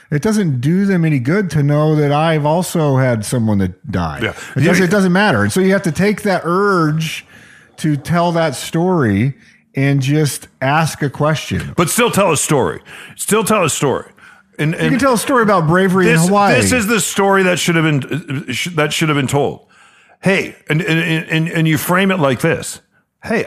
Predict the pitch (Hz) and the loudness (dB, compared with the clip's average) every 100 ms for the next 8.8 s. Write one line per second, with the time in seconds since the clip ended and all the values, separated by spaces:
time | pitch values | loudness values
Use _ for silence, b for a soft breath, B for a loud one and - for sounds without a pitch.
0 | - 175 240 214 214 175 143 151 180 151 | -2 0 0 0 0 2 2 0 0 0
1 | 156 131 120 - - _ _ _ _ _ | 2 2 0 -2 -12 _ _ _ _ _
2 | _ _ 127 147 135 143 156 190 - 165 | _ _ -6 -2 0 0 2 0 0 0
3 | 160 135 - 143 127 76 - - _ B | 0 -2 -2 0 0 -2 -10 -20 _ B
4 | B B B B _ 123 123 127 131 120 | B B B B _ -2 0 2 -2 -2
5 | 113 123 120 120 127 156 214 202 160 - | 0 2 2 2 2 2 2 0 0 -2
6 | 175 170 165 139 135 113 - 147 151 139 | 0 2 2 0 -2 -4 -2 -2 0 -2
7 | - 143 123 113 104 87 _ 117 98 107 | -2 -2 0 0 -2 -4 _ -4 -2 -2
8 | 113 131 - - 87 - - - | 0 0 -2 -10 -12 -14 -18 -20